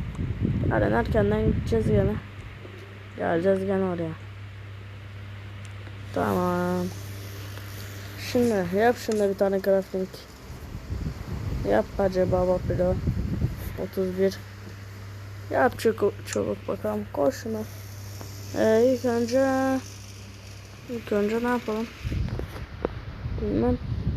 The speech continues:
İlk önce bir tane kazma olur hocam. Tamam. Aa, bekle. Icardi'nin golü.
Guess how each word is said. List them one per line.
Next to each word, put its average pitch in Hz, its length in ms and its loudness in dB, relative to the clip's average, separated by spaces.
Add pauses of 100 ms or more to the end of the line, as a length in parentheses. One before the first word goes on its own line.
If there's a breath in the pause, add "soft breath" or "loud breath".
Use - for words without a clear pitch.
(680)
İlk 349 240 8
önce 320 280 6
bir 349 80 6
tane 320 240 4
kazma 302 380 4
olur 302 220 4
hocam. 269 320 6 (1160)
Tamam. 349 320 8 (1700)
Aa, 247 140 -2 (200)
bekle. 214 360 2 (2500)
Icardi'nin 311 840 8
golü. 294 840 6